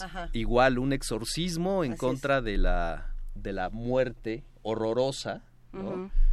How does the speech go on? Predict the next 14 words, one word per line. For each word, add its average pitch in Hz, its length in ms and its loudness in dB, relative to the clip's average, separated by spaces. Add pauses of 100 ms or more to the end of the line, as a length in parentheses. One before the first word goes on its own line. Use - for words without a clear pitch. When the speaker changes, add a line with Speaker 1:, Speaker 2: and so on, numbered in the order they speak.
(120)
Speaker 2:
Entonces 151 520 0
estamos 185 380 2
siempre, 175 500 0 (300)
eh, 110 560 -2
en 123 160 -2
una 156 160 0
serie 165 280 -2
de 143 100 0
relaciones, 123 680 -2
de 113 80 -6
consumos, 131 840 -6 (280)
Speaker 1:
Sí. - 280 -12
Speaker 2:
en 101 140 -6
torno 135 540 0